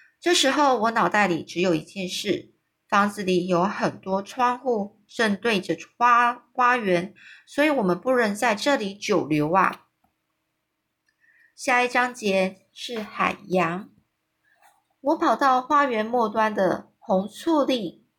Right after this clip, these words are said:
红醋栗丛，说是一个，一个植物的名称哦，它是草丛里一个丛。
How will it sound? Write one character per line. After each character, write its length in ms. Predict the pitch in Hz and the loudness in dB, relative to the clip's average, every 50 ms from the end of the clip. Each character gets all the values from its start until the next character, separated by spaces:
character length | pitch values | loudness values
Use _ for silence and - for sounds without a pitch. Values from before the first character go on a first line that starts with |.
| _ _ _ _ _ | _ _ _ _ _
红 440 | _ _ - 196 196 202 233 254 | _ _ -2 0 0 0 -2 -6
醋 440 | - - - - 320 277 262 220 214 | -12 -16 -4 0 0 2 2 0 0
栗 220 | 214 254 240 208 165 | -2 -2 -4 -4 -6
丛， 500 | - - - 190 165 165 175 185 - _ _ _ _ _ _ _ _ _ _ _ _ _ _ _ _ _ _ _ _ _ _ _ _ _ _ _ _ _ _ | -8 -4 -2 0 0 0 -2 -6 -10 _ _ _ _ _ _ _ _ _ _ _ _ _ _ _ _ _ _ _ _ _ _ _ _ _ _ _ _ _ _
说 180 | _ - 226 214 | _ -4 -4 -4
是 180 | 214 220 214 | -2 0 0
一 120 | 208 208 208 | 0 0 0
个， 400 | 208 196 185 180 170 - - - | 0 0 2 2 0 -2 -4 -4
一 100 | - 185 | -4 -6
个 240 | 180 - 190 175 175 | -2 0 0 0 0
植 300 | 175 - - 175 185 208 | -2 -6 -4 -4 -2 0
物 140 | 226 254 240 | 0 0 0
的 100 | 208 190 | 0 0
名 240 | 180 175 165 165 170 | -2 -2 -4 -6 -8
称 320 | - - 180 175 180 180 | -10 -10 -8 -6 -6 -6
哦， 180 | 175 - - - | -6 -8 -10 -10
它 160 | - 202 196 196 | -4 -4 -4 -4
是 100 | 190 185 | -4 -10
草 300 | - - - - 175 - | -8 -4 -4 -4 -4 -6
丛 340 | - - 190 160 175 185 | -8 -4 -4 -4 -4 -4
里 240 | 196 180 - - _ - | -8 -10 -10 -12 _ -14
一 100 | 185 185 | -14 -12
个 80 | 185 165 | -12 -12
丛。 420 | - - - 196 156 156 170 185 | -14 -14 -12 -10 -10 -10 -10 -12